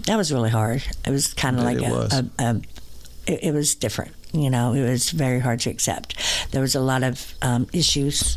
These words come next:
Speaker 1: you know, with, like, mom and dad and their marriage and things like that or whatever. So when my dad did pass away, it was, um,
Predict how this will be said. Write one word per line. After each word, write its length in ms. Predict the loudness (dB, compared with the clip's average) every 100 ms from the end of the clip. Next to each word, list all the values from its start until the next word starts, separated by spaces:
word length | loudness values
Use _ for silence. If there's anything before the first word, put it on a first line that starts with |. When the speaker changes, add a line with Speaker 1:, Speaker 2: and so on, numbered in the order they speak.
| 0
Speaker 1:
you 100 | 0
know, 160 | 2 0
with, 360 | 0 -2 -4 -4
like, 160 | -2 0
mom 300 | 0 0 0
and 80 |
dad 300 | 0 0 2
and 100 | 0
their 140 | 0 2
marriage 420 | 2 2 2 0
and 100 | 0
things 240 | 0 0 0
like 180 | 0
that 180 | 0 0
or 60 | 0
whatever. 420 | 2 2 0 -2 -4 -6 -4 -4 0
So 260 | 2 2
when 160 | 2 2
my 140 | 2
dad 240 | 2 0 0
did 160 | 0
pass 280 | 0 0 0
away, 440 | 2 2 2 0 -2
it 160 | 0
was, 300 | 0 0 0
um, 320 | 2 2 2